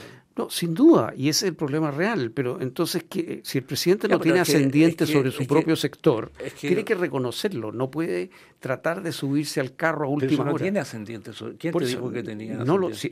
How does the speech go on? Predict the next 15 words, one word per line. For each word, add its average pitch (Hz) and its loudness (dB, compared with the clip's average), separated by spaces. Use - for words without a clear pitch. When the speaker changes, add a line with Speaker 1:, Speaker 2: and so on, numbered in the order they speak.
Speaker 1:
por - -8
eso 151 -2
digo, 165 0
si, 143 -2
Speaker 2:
Ah. 120 -2
Speaker 1:
si 175 4
no 180 6
tiene 147 2
ascendiente, 113 -4
ni 107 -2
siquiera 160 -4
sobre 143 0
su - -8
propio 139 -2
sector, 120 -4